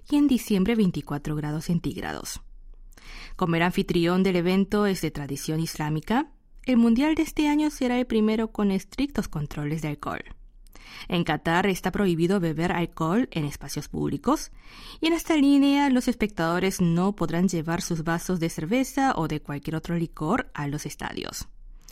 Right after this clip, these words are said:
Pero las autoridades han decidido dar un poco más de libertad durante el periodo del Mundial a los no musulmanes, y los aficionados extranjeros podrán tomar alcohol en horarios y lugares determinados.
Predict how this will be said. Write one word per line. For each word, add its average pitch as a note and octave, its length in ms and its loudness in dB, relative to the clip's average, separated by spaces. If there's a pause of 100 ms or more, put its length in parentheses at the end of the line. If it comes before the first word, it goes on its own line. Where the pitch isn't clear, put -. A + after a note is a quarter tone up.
(400)
Pero F#3 380 2
las C#3+ 280 -4
autoridades D#3 760 -2
han D#3+ 240 0
decidido E3 460 -2
dar E3 260 -2
un D#3 160 -2
poco D#3 260 -8
más D3+ 220 -4
de G3+ 80 0
libertad C4 480 2
durante D#3 340 -2
el D3 60 -6
periodo D3 320 -4
del E3 140 0
Mundial E3 500 0
a D#3 160 -2
los D#3 220 -4
no D#3+ 300 2
musulmanes, F3+ 720 0 (520)
y C#4 80 4
los C#4 160 4
aficionados C4 640 2
extranjeros D4 680 2
podrán D#3+ 320 0
tomar G#3 260 4
alcohol G#3 520 0
en D3+ 140 -2
horarios A#3 560 0
y E3 120 0
lugares D#3 420 0
determinados. C#3+ 720 -4